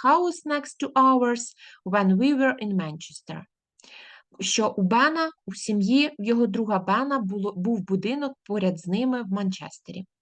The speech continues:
Question C. Were your hobbies and interests the same? This question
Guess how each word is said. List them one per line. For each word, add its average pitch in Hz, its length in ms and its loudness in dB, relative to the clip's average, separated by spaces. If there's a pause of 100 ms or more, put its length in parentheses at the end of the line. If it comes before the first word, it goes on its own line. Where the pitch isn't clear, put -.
(1040)
Question 294 520 2
C. 185 440 0
Were 254 500 2
your 208 160 -2 (100)
hobbies 285 460 -2 (340)
and 208 240 0
interests 311 580 -2
the 220 220 -2 (160)
same? 156 500 -2 (440)
This 285 380 2
question 285 540 0